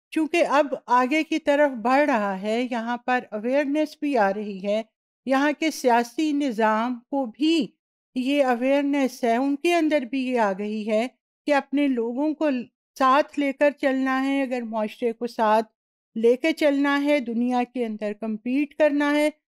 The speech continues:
तो अपनी पॉपुलेशन को बुनियादी ज़रूरियात ज़िंदगी फराहम करना जो है वो ज़रूरी है।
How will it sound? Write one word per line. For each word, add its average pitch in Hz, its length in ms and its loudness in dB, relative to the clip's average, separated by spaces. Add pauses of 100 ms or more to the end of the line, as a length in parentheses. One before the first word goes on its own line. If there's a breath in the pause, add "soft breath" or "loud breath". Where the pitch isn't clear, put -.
(200)
तो 330 60 0
अपनी 320 340 0
पॉपुलेशन 285 960 0
को 269 220 0
बुनियादी 226 840 0
ज़रूरियात 247 680 0
ज़िंदगी 220 540 -4
फराहम 214 420 -4
करना 202 380 -6
जो 202 160 -10
है 202 180 -2
वो 226 200 -4
ज़रूरी 190 460 -6
है। 175 220 -8